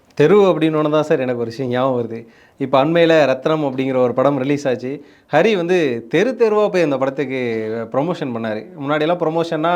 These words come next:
நம்மள மாதிரி மீடியா பர்சன்ஸை தேடுவாங்க, ஜேர்னலிஸ்ட்டை தேடுவாங்க, "இந்த படத்தை பத்தி நல்லா எழுதுங்க, படம் நல்லா இருந்தா பிடிச்சா நல்லா எழுதுங்கன்னுவாங்க."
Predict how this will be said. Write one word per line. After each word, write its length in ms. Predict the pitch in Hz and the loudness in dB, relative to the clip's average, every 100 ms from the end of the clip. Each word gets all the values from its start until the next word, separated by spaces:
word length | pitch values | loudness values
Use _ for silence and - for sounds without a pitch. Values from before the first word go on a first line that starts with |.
| 160 | 0
நம்மள 240 | 139 135 | -2 -4
மாதிரி 240 | 143 151 | -4 -2
மீடியா 220 | 147 156 151 | -2 -2 0
பர்சன்ஸை 440 | 135 127 131 127 | -2 -4 -6 -6
தேடுவாங்க, 460 | 127 131 127 143 175 - _ _ - | -4 -4 -4 -6 -8 -16 _ _ -4
ஜேர்னலிஸ்ட்டை 580 | 175 160 202 190 - 139 | 0 2 2 0 -2 -2
தேடுவாங்க, 340 | 139 139 135 | 2 2 0
"இந்த 140 | 127 123 | -2 -2
படத்தை 300 | 135 139 131 | -2 -2 -6
பத்தி 180 | 127 | -6
நல்லா 220 | 131 120 127 | -4 -2 -2
எழுதுங்க, 720 | 120 123 117 110 113 110 113 | 0 -2 -2 -2 -4 -4 -4
படம் 220 | 135 143 | -2 0
நல்லா 240 | 123 131 | 0 0
இருந்தா 200 | 131 139 | 0 -2
பிடிச்சா 320 | 139 139 139 | -4 -4 -2
நல்லா 220 | 120 113 117 | -2 0 -2
எழுதுங்கன்னுவாங்க." 580 | 113 113 113 113 113 | -2 -4 -6 -8 -10